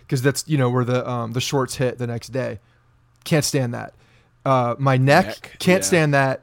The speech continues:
Speaker 2: My
Speaker 1: And
Speaker 2: neck's
Speaker 1: then,
Speaker 2: killing.
Speaker 1: uh, and then the top of my feet, because I cannot stand having my feet burned. So yeah,
Speaker 2: You're
Speaker 1: no. So I don't get burned there because I don't like that, those spots. So I make sure I do them first.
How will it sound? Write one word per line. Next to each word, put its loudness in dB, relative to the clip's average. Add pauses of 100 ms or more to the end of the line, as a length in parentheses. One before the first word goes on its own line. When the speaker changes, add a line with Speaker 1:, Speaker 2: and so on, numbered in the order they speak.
(140)
Speaker 2:
My -8
Speaker 1:
And -4
Speaker 2:
neck's 0
Speaker 1:
then, 4
Speaker 2:
killing. 0
Speaker 1:
uh, 2
and 2
then 4
the 2
top 2
of -8
my 0
feet, -6
because -6
I -4
cannot -8
stand -6
having -6
my -8
feet -12
burned. -14 (840)
So 0
yeah, 6
Speaker 2:
You're 6
Speaker 1:
no. 6
So 6
I 8
don't 6
get 4
burned 4
there 2
because 2
I 0
don't 2
like 0
that, -2
those -4
spots. 0
So -2
I -2
make -2
sure -4
I -2
do -6
them -6
first. -18